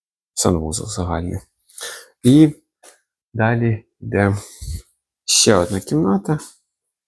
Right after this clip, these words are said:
зі своєю окремою гардеробною. Нагадаю, що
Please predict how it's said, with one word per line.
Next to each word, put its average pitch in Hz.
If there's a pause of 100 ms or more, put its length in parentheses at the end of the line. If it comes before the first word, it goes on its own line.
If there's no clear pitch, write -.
(200)
зі 113
своєю 123
окремою 110 (240)
гардеробною. 95 (1400)
Нагадаю, 151
що 101